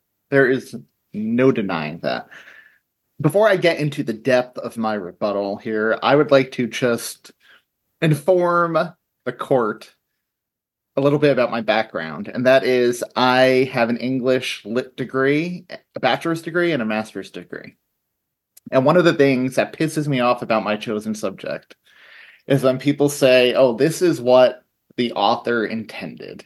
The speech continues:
<laughs> where half the time that is not the case. I am a Chris Nolan fanboy, truly. Uh, I watch a lot of his interviews. I love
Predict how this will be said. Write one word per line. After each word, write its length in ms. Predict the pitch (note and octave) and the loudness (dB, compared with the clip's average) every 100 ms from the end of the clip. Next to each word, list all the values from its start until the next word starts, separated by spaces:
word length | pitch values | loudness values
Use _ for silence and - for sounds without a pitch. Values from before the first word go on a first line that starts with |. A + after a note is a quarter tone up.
| - | -6
<laughs> 420 | D3 - _ _ | -6 -8 _ _
where 340 | - E3+ D3+ C3 | -2 2 2 2
half 280 | D3+ C#3 | 0 0
the 40 | C#3+ | -2
time 360 | C3+ B2+ A#2+ | -4 -2 -2
that 200 | A#2 B2 | 0 2
is 240 | B2+ B2 - | 0 -2 -4
not 460 | A2+ G#2+ G#2+ - - _ _ _ | -4 -2 -4 -8 -20 _ _ _
the 100 | A#2 | -10
case. 560 | A2+ - - - - - _ _ _ _ _ _ _ _ _ _ _ _ D3 | -10 -14 -20 -20 -20 -20 _ _ _ _ _ _ _ _ _ _ _ _ 2
I 160 | F3+ | 4
am 140 | A3+ G#3 | 4 2
a 40 | |
Chris 440 | - - G3 F#3+ | 0 0 0 2
Nolan 500 | D#3+ D3+ D3+ C3 B2+ A#2 | 2 2 2 0 -2 -8
fanboy, 760 | - - A2+ B2 B2 B2+ C#3 - _ _ _ _ _ _ | -8 -2 -2 -2 0 -2 -2 -10 _ _ _ _ _ _
truly. 520 | - G#3+ D#3 D2+ - _ _ _ _ _ - | -2 0 0 -2 -12 _ _ _ _ _ -4
Uh, 340 | B2 A2+ A2 | 0 2 2
I 140 | - C#3+ | 2 4
watch 220 | B2+ - | 4 0
a 40 | |
lot 180 | A2+ G#2 | -2 -4
of 40 | G2+ | -4
his 100 | G#2+ | -6
interviews. 520 | D3+ C#3+ C#3+ C#3+ C3+ | -6 -2 2 2 2
I 100 | A2 | -2
love 460 | A2 B2+ C#3 B2+ | 0 2 4 4